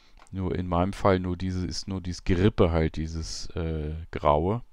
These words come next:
Ja. Gut, ja, das ist alles, also schon alles. Ähm, dann kann das wieder weg und das Mikroskop mache ich wieder an. Dann zeige ich euch noch mal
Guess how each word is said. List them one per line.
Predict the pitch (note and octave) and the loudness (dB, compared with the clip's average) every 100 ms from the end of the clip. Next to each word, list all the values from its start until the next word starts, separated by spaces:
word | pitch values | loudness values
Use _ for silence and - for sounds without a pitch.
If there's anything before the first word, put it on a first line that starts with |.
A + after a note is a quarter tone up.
| - - - - - - - - - - - | -20 -20 -20 -20 -20 -18 -20 -20 -20 -16 -2
Ja. | E2 C#2+ - - _ - - _ _ - - _ _ - _ _ - | 0 0 -4 -14 _ -20 -20 _ _ -20 -20 _ _ -20 _ _ 0
Gut, | E3 A#2+ - | 4 4 6
ja, | F#2+ E2 | 4 6
das | E2 G#2+ | 4 2
ist | - - | -4 -2
alles, | F2+ E2+ E2+ E2+ | 2 2 0 -4
also | F#2 E2+ | -6 -6
schon | E2+ E2 | -8 -6
alles. | B1 F#2 C3+ - - - - - - | -4 -2 -2 -4 -10 -14 -16 -16 -14
Ähm, | F#2+ F#2+ F#2 F2+ F#2 F2+ - _ _ _ - - | -2 0 0 -2 -6 -10 -16 _ _ _ -20 -16
dann | F2 | -6
kann | - F2 | -4 -2
das | E2+ E2 - | -2 -4 -6
wieder | D#2+ D#2 D#2 | -6 -6 -4
weg | E2+ A2 - - - | -4 -4 -6 -18 -10
und | F2+ E2+ | -8 -6
das | F2 - | -8 -8
Mikroskop | E2+ - E2 D#2+ - - F2+ G2 - | -10 -10 -12 -12 -12 -6 -4 -6 -12
mache | E2+ D#2+ | -12 -10
ich | E2 - | -10 -6
wieder | E2 - | -4 -2
an. | E2+ D3+ - - - - - - - - _ _ _ - | -2 -2 -10 -20 -20 -20 -20 -20 -20 -20 _ _ _ -12
Dann | F2+ | -10
zeige | F2 - F2+ F#2+ | 0 2 4 0
ich | - - | -6 -2
euch | G2 - | -2 -2
noch | F#2+ - | -8 -6
mal | F2 F2 D2 | -4 -2 -4